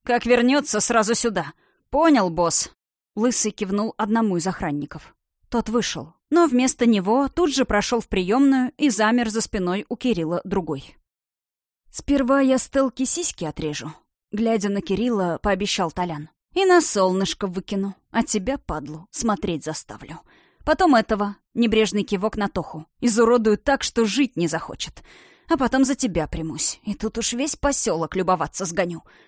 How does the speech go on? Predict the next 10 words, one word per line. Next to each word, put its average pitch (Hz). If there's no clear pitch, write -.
чтобы 277
каждую 277
тварь 240
проняло 226
до 220
самых 233
печёнок, -
чтоб 190
запомнили, 175
гады, 165